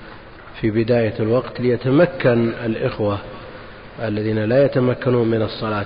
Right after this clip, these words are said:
معنا لكونهم أئمة أو مؤذنين، نترك لهم فرصة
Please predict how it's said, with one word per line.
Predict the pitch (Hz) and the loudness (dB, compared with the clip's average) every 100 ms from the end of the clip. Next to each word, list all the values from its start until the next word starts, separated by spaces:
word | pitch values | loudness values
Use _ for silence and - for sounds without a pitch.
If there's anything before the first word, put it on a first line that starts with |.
| 120 | -2
معنا | 110 107 104 107 135 - - - - - - - - - | -2 -2 -2 -2 -4 -8 -16 -16 -18 -20 -20 -20 -20 -14
لكونهم | 113 107 117 110 104 107 110 | -10 -4 0 2 2 0 -2
أئمة | 110 110 120 113 101 | -4 -2 0 0 0
أو | 110 | -2
مؤذنين، | 110 110 117 104 107 110 123 151 170 - - - - - - - - - - 247 | -2 -2 -4 -4 -4 0 0 0 -6 -14 -16 -18 -18 -20 -20 -20 -20 -20 -6 -4
نترك | 220 - - | -2 -4 0
لهم | 123 120 | 2 2
فرصة | - 131 117 - | 2 0 0 -4